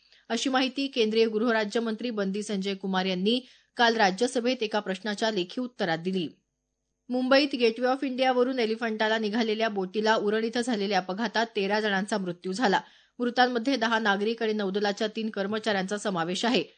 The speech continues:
पंतप्रधान नरेंद्र मोदी यांनी या घटनेबद्दल दुःख व्यक्त केलं असून मृतांच्या कुटुंबियांना पंतप्रधान मदत निधीतून प्रत्येकी दोन लाख रुपये मदत जाहीर केली आहे. मुख्यमंत्री देवेंद्र फडणवीस यांनी देखील मृतांच्या वारसांना मुख्यमंत्री सहायता निधीतून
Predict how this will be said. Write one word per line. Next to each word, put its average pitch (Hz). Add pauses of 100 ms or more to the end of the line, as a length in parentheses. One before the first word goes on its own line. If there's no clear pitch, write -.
(380)
पंतप्रधान 254
नरेंद्र 220
मोदी 214
यांनी 214
या 208
घटनेबद्दल 214
दुःख 196
व्यक्त 208
केलं 185
असून 202 (360)
मृतांच्या 254
कुटुंबियांना 226
पंतप्रधान 214
मदत 196
निधीतून 196 (300)
प्रत्येकी 247
दोन 220
लाख 214
रुपये 240
मदत 214
जाहीर 196
केली 180
आहे. 202 (420)
मुख्यमंत्री 262
देवेंद्र 226
फडणवीस 240
यांनी 214
देखील 220
मृतांच्या 208
वारसांना 190 (340)
मुख्यमंत्री 262
सहायता 214
निधीतून 202